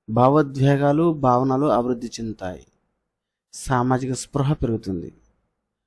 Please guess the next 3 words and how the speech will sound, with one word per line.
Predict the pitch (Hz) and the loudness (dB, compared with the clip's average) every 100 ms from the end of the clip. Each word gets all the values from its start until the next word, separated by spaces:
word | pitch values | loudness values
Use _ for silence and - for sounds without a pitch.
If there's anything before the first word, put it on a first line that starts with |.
| _ - | _ 0
ఊహాశక్తి | 131 151 170 165 - 156 - | 2 4 4 0 -2 -6 -6
పెరుగుతుంది. | 127 120 110 104 95 85 - _ _ _ _ _ _ _ _ _ _ _ _ _ _ _ _ _ _ _ _ _ _ - | -4 -2 -2 -4 -6 -8 -16 _ _ _ _ _ _ _ _ _ _ _ _ _ _ _ _ _ _ _ _ _ _ -4
ఇంకా | 123 120 113 92 104 | -2 0 -2 -2 -8